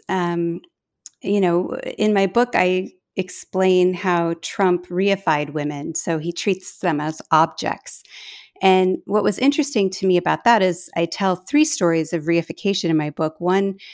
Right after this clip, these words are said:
is about how he reified, uh, Mexican immigrants. Another one is about how he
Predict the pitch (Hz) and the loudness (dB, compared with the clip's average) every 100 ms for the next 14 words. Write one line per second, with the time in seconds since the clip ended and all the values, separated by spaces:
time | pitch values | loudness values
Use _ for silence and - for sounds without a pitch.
0 | - - 185 185 180 165 160 - 170 165 | -20 -2 0 2 0 0 0 -2 0 0
1 | 151 180 160 165 170 - 165 160 165 160 | 0 0 2 0 0 2 2 2 0 -2
2 | 165 - 151 139 143 160 - - 160 156 | -4 -8 -6 -4 -2 -4 -6 -4 0 0
3 | - 170 170 165 156 156 - - 160 160 | 0 0 0 -2 -4 -6 -8 -2 -2 0
4 | 165 160 156 151 - 151 156 156 156 151 | 0 0 0 -2 -4 -6 -2 0 0 0
5 | 160 151 151 | -2 -2 -4